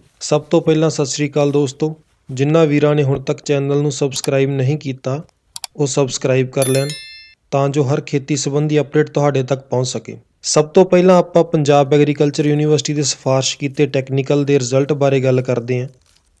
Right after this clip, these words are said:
ਪਹਿਲਾਂ ਉਸ ਦੀ ਡੋਜ਼ ਦੀ ਗੱਲ ਕਰਦੇ ਹਾਂ ਜੋ ਯੂਨੀਵਰਸਿਟੀ ਵੱਲੋਂ ਦੱਸੀ ਗਈ ਹੈ।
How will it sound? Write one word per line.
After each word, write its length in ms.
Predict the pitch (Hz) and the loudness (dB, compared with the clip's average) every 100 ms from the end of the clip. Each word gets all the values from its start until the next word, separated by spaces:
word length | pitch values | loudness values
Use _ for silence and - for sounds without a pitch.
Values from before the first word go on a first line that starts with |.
| _ - | _ 0
ਪਹਿਲਾਂ 320 | 156 165 180 170 | 2 6 6 6
ਉਸ 120 | 143 | 4
ਦੀ 140 | 151 | 0
ਡੋਜ਼ 340 | 147 139 143 135 | 2 4 4 2
ਦੀ 180 | 156 | 2
ਗੱਲ 180 | 156 156 | 4 4
ਕਰਦੇ 480 | 151 151 143 151 151 | 4 2 2 0 0
ਹਾਂ 100 | 160 - 139 | -2 -12 -4
ਜੋ 180 | 135 | 0
ਯੂਨੀਵਰਸਿਟੀ 540 | 143 143 156 151 131 151 | 2 2 2 2 0 0
ਵੱਲੋਂ 240 | 143 143 | 2 2
ਦੱਸੀ 400 | 131 127 - 139 | 0 -2 -2 0
ਗਈ 240 | 139 139 | 2 2
ਹੈ। 80 | 139 | -2